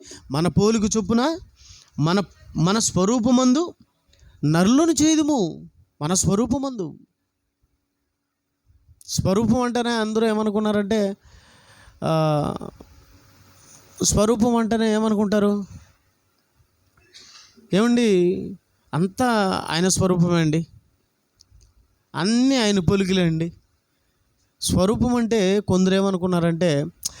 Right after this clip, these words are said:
ఇప్పుడు బిడ్డ పుడతానే "అంతా వాళ్ళ నాయన" అంటారు. విన్నారా? "అంతా వాళ్ళ అమ్మే." ముక్కు అయితే అచ్చు కుద్దినట్టు వాళ్ళ తాతదే, అన్ని బొటనేలు చూడు అంతా తాతదే, అవ్వదే, అక్కదే అంటారు. కానీ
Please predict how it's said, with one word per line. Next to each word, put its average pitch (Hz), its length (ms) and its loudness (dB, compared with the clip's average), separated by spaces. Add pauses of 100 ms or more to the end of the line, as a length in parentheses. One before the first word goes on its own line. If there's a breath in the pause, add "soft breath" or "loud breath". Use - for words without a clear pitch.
(180 loud breath)
ఇప్పుడు 190 220 2
బిడ్డ 180 260 -2
పుడతానే 202 760 0 (320 soft breath)
"అంతా 196 640 0
వాళ్ళ 254 240 0
నాయన" 208 220 0
అంటారు. 170 260 -2
విన్నారా? 214 340 0 (1120 loud breath)
"అంతా 226 480 0
వాళ్ళ 254 240 2
అమ్మే." 226 300 -4 (320)
ముక్కు 202 320 -2
అయితే 220 200 -2
అచ్చు - 400 -4
కుద్దినట్టు 262 380 -2
వాళ్ళ 233 200 -4
తాతదే, 196 480 -4 (1000 soft breath)
అన్ని 262 320 0
బొటనేలు 262 540 -2
చూడు 277 100 0
అంతా 254 320 -4
తాతదే, 208 540 -2
అవ్వదే, 175 540 0
అక్కదే 175 400 -4
అంటారు. 165 300 0
కానీ 156 280 0